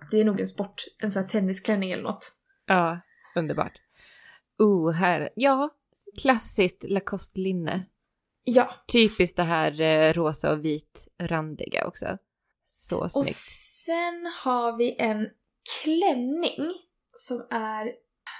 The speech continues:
Speaker 1: ja, jag tror att det är en sextiotalare eller sjuttiotalare. Men jag tyckte den var jättegod. Den har också en väldigt sportig, eh,
Speaker 2: Okej.
Speaker 1: vibe.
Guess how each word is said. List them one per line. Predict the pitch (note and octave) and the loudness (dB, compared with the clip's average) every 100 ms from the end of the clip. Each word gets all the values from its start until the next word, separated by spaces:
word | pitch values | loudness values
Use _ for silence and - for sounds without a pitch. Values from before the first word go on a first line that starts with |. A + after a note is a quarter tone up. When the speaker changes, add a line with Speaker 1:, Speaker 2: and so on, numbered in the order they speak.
| - | -14
Speaker 1:
ja, | B3 B3 D#4 E4+ - - _ - - | -6 0 2 2 -2 -18 _ -20 -16
jag | - - | -12 -12
tror | - - F#4+ A4+ G#4+ G4+ | -10 -4 2 2 2 -6
att | |
det | F4+ B3 | -4 0
är | A3 | 0
en | A3 | -2
sextiotalare | - C4+ - - - A#3 - C4+ - - - | -4 -4 -4 -8 -6 0 4 4 4 0 0
eller | - A#3 | 2 2
sjuttiotalare. | A3+ A#3+ - A3+ A#3 G#3+ - - D4 - _ _ _ _ _ _ | 0 -4 -4 -2 0 0 0 0 -2 -6 _ _ _ _ _ _
Men | C#4 | 0
jag | D4+ | 0
tyckte | F#4 - D4 | 0 -2 4
den | C#4 | 4
var | B3+ B3+ B3 | 6 6 6
jättegod. | - A#3 B3 E4+ - C4 D4 C4+ | 0 -2 0 0 -2 0 2 2
Den | C#4+ | 2
har | E4+ | 0
också | - | 0
en | B3+ | 2
väldigt | B3 A3+ - | 2 0 -6
sportig, | - - C4+ - _ _ - C4 G#3 G#3+ - - _ _ - | -10 -4 -4 -4 _ _ 0 0 0 -10 -18 -20 _ _ -10
eh, | A3 G#3+ G3+ | -8 -6 -4
Speaker 2:
Okej. | G3+ - C4 - - B3+ | -2 2 4 4 2 0
Speaker 1:
vibe. | A#3 | -2